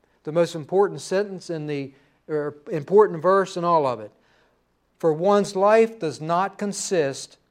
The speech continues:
in the abundance of the things he possesses." Remember that. I'm sure by the end of this service, you'll, you'll have that in your mind.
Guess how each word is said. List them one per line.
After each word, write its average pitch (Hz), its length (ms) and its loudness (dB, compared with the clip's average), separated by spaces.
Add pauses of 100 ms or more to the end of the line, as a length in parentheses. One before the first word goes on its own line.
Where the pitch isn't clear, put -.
(140)
in 170 180 -6
the 160 140 -2
abundance 180 800 -2
of 156 160 -8
the 131 120 -10
things 170 480 -6
he 160 100 -8
possesses." 131 760 -6 (360)
Remember 139 400 -6
that. 127 160 -6
I'm 165 140 0
sure 196 500 0 (240)
by 160 140 0
the 160 100 0
end 196 140 2
of 185 60 -2
this 196 180 0
service, 147 460 0
you'll, 156 320 -2
you'll 156 160 0
have 165 240 4
that 160 140 0
in 156 100 -6
your 156 80 -6
mind. 117 340 -6